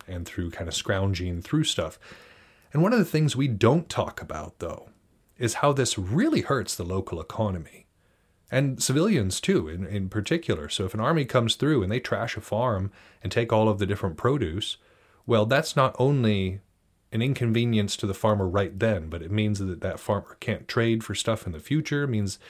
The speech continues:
that the farmer is basically bankrupt because everything is in what they own. So if that's happening to a number of farmers, nobody's got anything to sell. And if the ground has been torched or if the houses have been torched, this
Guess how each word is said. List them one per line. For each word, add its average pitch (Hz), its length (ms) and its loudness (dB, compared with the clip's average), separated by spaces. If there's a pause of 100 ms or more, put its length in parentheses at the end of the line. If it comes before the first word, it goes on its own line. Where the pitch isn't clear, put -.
(140)
that 90 140 -6
the 92 40 -4
farmer 107 400 2
is 82 100 -4
basically 104 540 -2
bankrupt 101 680 -4 (460)
because 104 280 0
everything 107 440 2
is 92 160 2
in 110 260 2
what 90 160 -2
they 82 160 -8
own. 113 440 0 (880)
So 117 140 2
if 117 160 0
that's 131 240 4
happening 110 360 2
to - 140 -2
a 92 40 2
number 143 340 4
of 110 100 0
farmers, 82 520 -2 (360)
nobody's 107 380 6
got 90 160 2
anything 87 500 -4
to 85 80 -8
sell. - 440 -4 (440)
And 92 240 0
if 95 220 -2
the 87 160 0
ground 110 440 4
has 110 120 2
been 87 220 -2
torched 92 500 -6
or 87 60 -2
if 85 100 -6
the 85 80 -6
houses 151 440 2
have 92 140 2
been 87 200 -4
torched, - 500 -6 (460)
this 113 260 -4